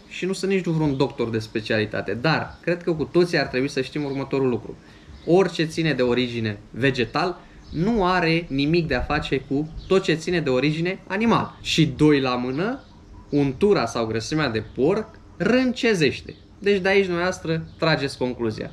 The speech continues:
Dacă vreți să faceți cu grăsime de porc sau mergeți pe mâna mea și folosiți un ulei extra virgin de măsline foarte calitativ. Nu ulei de cocos, nu ulei de floarea soarelui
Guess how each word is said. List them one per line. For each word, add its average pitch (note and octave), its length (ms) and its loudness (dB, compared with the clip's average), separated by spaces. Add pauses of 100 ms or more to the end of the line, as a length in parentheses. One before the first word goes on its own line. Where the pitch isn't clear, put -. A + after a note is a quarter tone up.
Dacă C#3+ 360 0
vreți B3 260 -2
să A3 80 -4
faceți G3 400 -4
cu E3+ 80 -8
grăsime D#3+ 380 0
de C#3+ 100 -4
porc E3+ 320 0 (320)
sau D#3+ 200 2
mergeți D#3 400 2
pe C3 60 -2
mâna C3+ 260 -2
mea D#3+ 160 0
și D#3+ 100 -4
folosiți C#3 480 -4
un C3+ 60 -2
ulei C3+ 220 4
extra B2+ 260 -2
virgin A#2 240 -4
de A#2+ 60 -2
măsline A2+ 380 -4
foarte C#3 380 -2
calitativ. A#2 540 -2 (420)
Nu F#3+ 240 4
ulei F3 220 6
de C3+ 120 0
cocos, F3+ 540 0
nu E3+ 180 0
ulei D#3 200 4
de C#3 80 -2
floarea C3 360 0
soarelui D3 640 0